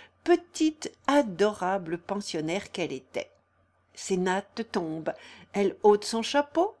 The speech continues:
le tient par ses brides. La voilà rejeune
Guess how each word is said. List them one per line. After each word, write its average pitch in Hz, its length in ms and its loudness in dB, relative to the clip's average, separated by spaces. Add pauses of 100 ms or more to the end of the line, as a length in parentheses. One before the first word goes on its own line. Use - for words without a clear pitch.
le 269 160 -2
tient 320 260 0
par 320 220 0
ses 320 140 -2
brides. 151 440 -2 (520)
La 285 260 6
voilà 180 680 2
rejeune 233 1300 4